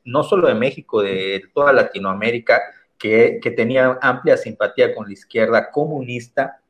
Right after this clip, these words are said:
no, no prosperaba porque, pues, tenían miedo, ¿no? De que el comunismo les llegara a sus, a sus puertas, ¿no?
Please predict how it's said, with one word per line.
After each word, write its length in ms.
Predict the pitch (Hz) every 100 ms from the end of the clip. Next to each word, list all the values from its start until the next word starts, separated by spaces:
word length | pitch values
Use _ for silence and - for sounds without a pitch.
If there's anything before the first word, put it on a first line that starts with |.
| - _
no, 400 | 120 113 123 131
no 200 | 131 120
prosperaba 580 | 131 - 113 139 165 -
porque, 220 | 160 -
pues, 360 | - 113 107 - _ _
tenían 400 | 120 135 139 131
miedo, 480 | 131 135 131 120 120
¿no? 180 | 123 127
De 180 | 123
que 100 | -
el 160 | 101 -
comunismo 580 | 104 104 110 117 120 113
les 240 | 101 92
llegara 320 | 101 104 110
a 40 | 101
sus, 280 | - _ _
a 40 | -
sus 320 | - - _
puertas, 600 | 101 101 104 104 - 101 110
¿no? 180 | 131